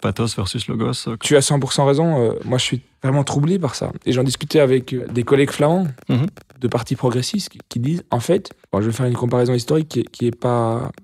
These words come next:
Speaker 2: qui est
Speaker 1: Ah,
Speaker 2: pas
Speaker 1: je t'en
Speaker 2: simple,
Speaker 1: prie.
Speaker 2: mais dans les années trente, quand on voyait l'émergence du fascisme dans plusieurs pays, c'était quelque part soutenu par, euh, une,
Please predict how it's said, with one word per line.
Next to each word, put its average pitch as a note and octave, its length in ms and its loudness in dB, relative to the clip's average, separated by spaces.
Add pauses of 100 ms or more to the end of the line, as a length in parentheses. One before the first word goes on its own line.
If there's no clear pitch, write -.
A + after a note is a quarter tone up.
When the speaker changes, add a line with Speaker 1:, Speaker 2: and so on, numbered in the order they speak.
(140)
Speaker 2:
qui - 120 -2
est - 20 2
Speaker 1:
Ah, E3+ 60 2
Speaker 2:
pas C#3 40 4
Speaker 1:
je - 40 2
t'en - 40 0
Speaker 2:
simple, D3+ 220 4
Speaker 1:
prie. - 0 -
Speaker 2:
mais - 120 4
dans D3 200 4
les D3 200 6
années D#3 220 4
trente, - 600 -2 (720)
quand D3+ 140 6
on D3 100 6
voyait C#3+ 280 6
l'émergence C#3 520 4
du A#2 100 0
fascisme A#2 560 0
dans A2 120 0
plusieurs A2+ 320 -2
pays, B2 460 0 (580)
c'était C#3+ 680 2 (300)
quelque C3 260 0
part D3 300 0
soutenu D3 680 0
par, B2 240 2
euh, A#2 240 2 (800)
une, A#2+ 200 -2